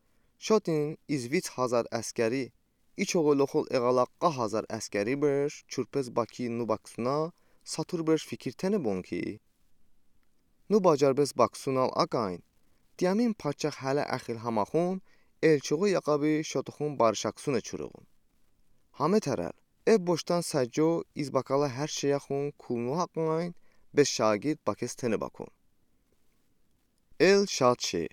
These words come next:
ama elen iz elaxoyluğa açıs bayn, şota hetina elax bez bakun. Şona oçalaynak tene lazım bakun,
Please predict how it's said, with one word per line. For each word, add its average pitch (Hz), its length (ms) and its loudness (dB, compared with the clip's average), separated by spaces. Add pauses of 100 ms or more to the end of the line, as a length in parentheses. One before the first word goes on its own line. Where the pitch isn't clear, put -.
(540)
ama 165 380 2
elen 139 460 4
iz 131 220 -6
elaxoyluğa 123 840 0
açıs - 380 -6
bayn, 117 420 0 (340)
şota 147 440 0
hetina 135 380 0
elax 98 320 0
bez 95 160 -6
bakun. - 300 -8 (1000)
Şona 175 360 0
oçalaynak 120 760 0
tene 170 200 0
lazım 160 420 2
bakun, 147 540 0